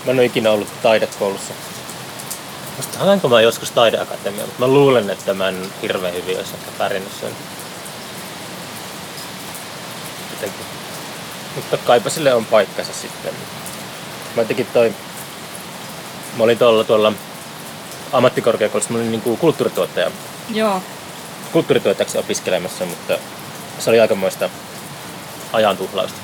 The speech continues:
Speaker 1: kyllä, ainakin mun tapauksessa. Ja ehkä jotenkin semmoset valmiit kulttuurituottajat,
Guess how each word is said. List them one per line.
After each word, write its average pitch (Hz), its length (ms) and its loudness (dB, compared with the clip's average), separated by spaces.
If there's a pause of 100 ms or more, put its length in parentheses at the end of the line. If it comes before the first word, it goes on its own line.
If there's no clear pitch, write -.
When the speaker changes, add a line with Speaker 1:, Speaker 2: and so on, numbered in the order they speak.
Speaker 1:
kyllä, - 120 -6 (360)
ainakin 113 260 2
mun 123 200 4
tapauksessa. 92 580 0 (1800)
Ja 92 180 0 (1300)
ehkä 104 320 2 (180)
jotenkin 110 320 -2 (440)
semmoset 113 360 -2 (680)
valmiit 120 380 6
kulttuurituottajat, 98 960 2